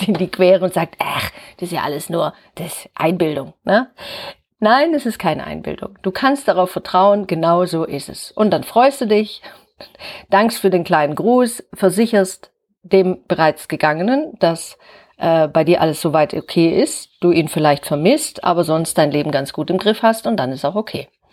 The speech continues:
Und es ist ganz egal, wie du diese Beziehung weiter gestaltest mit dem Verstorbenen. Ob die anderen in deiner Umgebung auch das irgendwie etwas sonderbar finden, das ist egal. Mach das, was dir gut tut. Wichtig nur, bleib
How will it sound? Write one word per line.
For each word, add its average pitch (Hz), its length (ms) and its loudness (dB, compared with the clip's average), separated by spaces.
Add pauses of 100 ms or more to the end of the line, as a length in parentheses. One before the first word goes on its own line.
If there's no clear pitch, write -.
(540)
Und 208 100 2
es 214 80 2
ist 240 140 2
ganz 226 240 2
egal, 175 420 4
wie 180 120 2
du 175 120 2
diese 170 280 0
Beziehung 165 720 2
weiter 156 280 2
gestaltest 135 880 -4 (300)
mit 160 200 -2
dem 139 280 -2
Verstorbenen. 131 800 -6
Ob - 260 0 (120)
die 180 140 2
anderen 165 340 2
in 160 120 -2
deiner 160 300 2
Umgebung 160 560 0 (380)
auch 180 200 0
das 190 180 -2
irgendwie 190 300 2
etwas 170 320 0
sonderbar 160 480 2
finden, 156 560 -6 (100)
das 262 280 -2
ist - 40 -4
egal. 277 600 2
Mach 220 200 2
das, 247 240 -2
was 196 160 2
dir 170 120 0
gut 262 240 0
tut. 233 280 -2 (560)
Wichtig 220 460 0
nur, 185 380 2 (220)
bleib 175 440 2